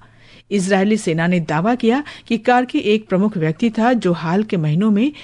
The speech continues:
हिजबुल्लाह की युद्धक शक्ति के पुनर्निर्माण के लिए कड़ी मेहनत कर रहा था। लेबनान की राष्ट्रीय समाचार एजेंसी ने इस घटना की पुष्टि करते हुए कहा कि इजराइल ने सड़क पर एक वाहन पर हवाई हमला किया जिसमें कार्की की मौत हो गई।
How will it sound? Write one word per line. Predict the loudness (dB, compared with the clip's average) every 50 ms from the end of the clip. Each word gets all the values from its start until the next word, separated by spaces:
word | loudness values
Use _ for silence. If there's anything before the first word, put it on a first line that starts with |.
| -20 -8 -2 -2
हिजबुल्लाह | 0 0 2 0 2 2 0 0 0
की | -2 -2 0
युद्धक | 0 0 -2 -2 -2 -4 -4 -4
शक्ति | -4 -6 -8 -6 -4 -4 -4 -2
के | 0 0 0 0
पुनर्निर्माण | 0 -2 -2 0 0 0 0 0 -2 -2 -2 0 0 0
के | 0 0 0
लिए | 2 2 2 2 0 -4 -12 -20 -20 -8 -2
कड़ी | 0 2 2 2 2 0
मेहनत | 0 0 0 -2 -2 -4
कर | -4 -2 -2 -2
रहा | -2 -4 -4 -6
था। | -6 -6 -8 -8 -8 -12 _ _ -20 -20 -20 -20 -20 -20 -20 -16 0 4
लेबनान | 6 6 6 4 2 0 0 -2
की | 0 0 0 2
राष्ट्रीय | 2 0 0 -2 -2 -2 0 0 2 0
समाचार | 0 -2 -2 0 0 0 0 0 0 -2
एजेंसी | -2 -2 -4 -6 -4 -6 -4 -2 -2 0
ने | 0 0 -2
इस | -4 -4
घटना | -6 -6 -4 -2 -2 -2 -2
की | -2 -4 -6
पुष्टि | -6 -4 -6 -6 -2 -2 0
करते | 0 0 0 0 0 -2
हुए | -2 -2
कहा | -2 -4 -4 -2 -2 -4 -4 -6 -12 -20 -20 -16 -8 -4
कि | -4
इजराइल | -4 -2 -2 -2 0 0 0 0
ने | 2 0 0
सड़क | -2 -2 -2 -2 -2 -2 -2
पर | 0 0 -2
एक | -2 -2 -4
वाहन | -4 -4 -2 -2 0 -2 -2 0
पर | 0 0 0 0 -2
हवाई | -4 -4 -4 -2 -4 -4
हमला | -4 -4 -2 0 0 0
किया | 0 0 -2 -2 -2 -4 -6 -12 -20 -8 -6 -4
जिसमें | -4 -2 -2 -4 -4
कार्की | -2 0 0 0 0 -2 -4 -8
की | -4 -2 0
मौत | 0 2 2 0 -2 -2
हो | -4 -4
गई। | -4 -6 -6 -8 -12